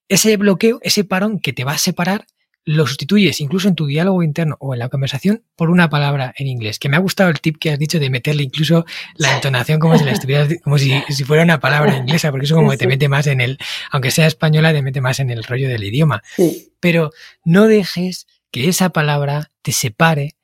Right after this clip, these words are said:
Speaker 1: de, de una frase, o sea, que solo un término te separe de todo lo demás que tú sabes que puedes decir. Entonces, la dices en español, la anotas mentalmente para aprenderla. O sea,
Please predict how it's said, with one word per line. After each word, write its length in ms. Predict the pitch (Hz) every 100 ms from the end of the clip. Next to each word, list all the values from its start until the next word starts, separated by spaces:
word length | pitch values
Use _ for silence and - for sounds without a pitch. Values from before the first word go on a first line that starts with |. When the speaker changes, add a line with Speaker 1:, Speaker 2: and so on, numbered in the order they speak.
| _
Speaker 1:
de, 400 | 139 131 127 117 139
de 240 | 123 120
una 220 | 156 170
frase, 520 | - 143 139 - 143
o 40 | 139
sea, 180 | 131 113
que 80 |
solo 260 | - 202 202
un 280 | 156 160 127
término 440 | 151 143 143 147
te 120 | 147 131
separe 360 | 123 139 139
de 140 | 127 120
todo 300 | - 135 139
lo 100 | 120
demás 400 | 113 135 135 - - - -
que 100 | -
tú 140 | 139
sabes 640 | - - 147 92 92 - -
que 120 | 107
puedes 340 | - 110 104
decir. 400 | - 98 - 98 -
Entonces, 460 | - 123 135 123 - - - - _
la 140 | - 127
dices 300 | 240 190 151
en 100 | 139
español, 520 | - 127 151 196 190 - - -
la 120 | 135
anotas 380 | 165 185 190 185
mentalmente 600 | 147 135 143 143 143 135
para 220 | 127 117 -
aprenderla. 680 | 131 - 120 127 151 143 175
O 20 |
sea, 160 | -